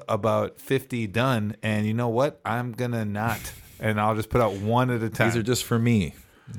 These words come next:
Speaker 1: Corey is open for us a lot.
Speaker 2: Oh,
Speaker 1: But
Speaker 2: yeah.
Speaker 1: we saw Corey 'cause Corey op-, got put on a show that we played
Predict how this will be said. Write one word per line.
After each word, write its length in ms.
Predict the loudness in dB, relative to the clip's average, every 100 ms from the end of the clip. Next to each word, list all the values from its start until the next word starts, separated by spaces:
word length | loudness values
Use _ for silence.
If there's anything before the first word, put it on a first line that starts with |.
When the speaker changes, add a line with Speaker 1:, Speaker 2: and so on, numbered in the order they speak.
| -14 -6
Speaker 1:
Corey 300 | 4 6 8
is 120 | 6 6
open 380 | 6 6 6 4
for 200 | 4 2
us 300 | 4 4 4 2
a 80 | 4
lot. 440 | 4 2 0 -2
Speaker 2:
Oh, 140 | 4
Speaker 1:
But 120 | 6 8
Speaker 2:
yeah. 60 |
Speaker 1:
we 120 | 6
saw 360 | 4 4 4 4
Corey 360 | 2 2 4 2
'cause 200 | 2 -2
Corey 260 | 0 0 2
op-, 360 | 0 -2 -2
got 240 | -2 -2 0
put 120 | 2
on 200 | 2 0
a 40 |
show 300 | -2 2 2
that 140 | 2 0
we 100 | -2
played 460 | -2 -2 0 -2